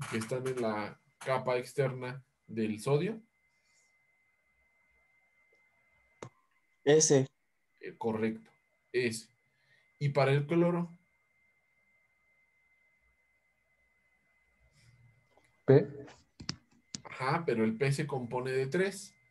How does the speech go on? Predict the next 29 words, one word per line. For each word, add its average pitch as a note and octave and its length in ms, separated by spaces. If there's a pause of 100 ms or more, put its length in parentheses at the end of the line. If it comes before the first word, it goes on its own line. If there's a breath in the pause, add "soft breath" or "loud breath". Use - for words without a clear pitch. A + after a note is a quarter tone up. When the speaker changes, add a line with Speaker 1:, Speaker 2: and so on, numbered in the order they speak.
(600)
Speaker 1:
Puede A#2+ 280
ser A#2 280
P B2 340
X, - 640 (600)
puede A2 300
ser A2 280
P A#2 140
Y, B2+ 440 (600)
o G#2+ 220
puede G#2 280
ser G#2+ 380
P A2+ 140
Z. C3+ 340
O G#2+ 80
sea, C3 140
no D3 100
se F3+ 80
compone C3+ 320
de A#2 80
tres, A2 240
más A#2+ 220
bien B2 180
hay A2+ 240
tres D#3 560
Ps, D#3+ 540
tres C3 240
tipos A#2+ 340
de A#2+ 120
Ps. - 360